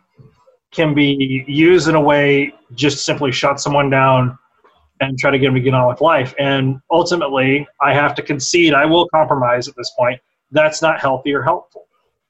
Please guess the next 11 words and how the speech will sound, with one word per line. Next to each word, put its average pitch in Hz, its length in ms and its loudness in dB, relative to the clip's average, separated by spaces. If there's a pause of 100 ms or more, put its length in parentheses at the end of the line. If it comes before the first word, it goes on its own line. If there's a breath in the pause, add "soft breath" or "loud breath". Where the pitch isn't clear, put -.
(400)
The, 147 240 -2
the 147 80 -8
time 185 340 0
that 175 100 -8
that's 147 340 -2
typically 226 400 -2
helpful 135 440 -2
is, 131 560 -4 (880)
and, 143 400 -2 (420)
you 143 80 -2
know, 120 220 -2